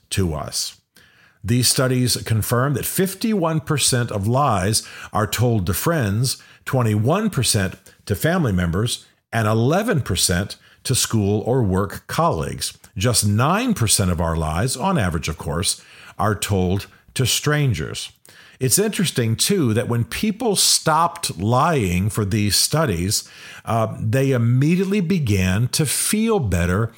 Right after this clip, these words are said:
physically in sub-, substantial, substantial ways, and even their medical reports were better. Apparently, lying can trigger increased heart rate, high blood pressure,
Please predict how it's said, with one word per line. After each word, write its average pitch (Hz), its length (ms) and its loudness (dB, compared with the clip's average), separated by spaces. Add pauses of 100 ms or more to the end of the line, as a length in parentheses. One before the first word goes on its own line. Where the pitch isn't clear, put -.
(240)
physically 143 680 0
in 117 140 2
sub-, 113 260 2
substantial, 147 960 0
substantial 131 720 0
ways, 117 580 0 (280)
and 135 140 0
even 185 240 0
their 175 160 2
medical 170 500 0
reports 90 640 -2 (200)
were 98 120 0
better. 87 440 -2 (420)
Apparently, 143 680 0
lying 120 680 2
can 101 200 0
trigger 113 380 0
increased 92 520 -2
heart 143 420 -2
rate, 151 340 -2 (260)
high 92 280 0
blood 131 720 -2
pressure, 147 580 0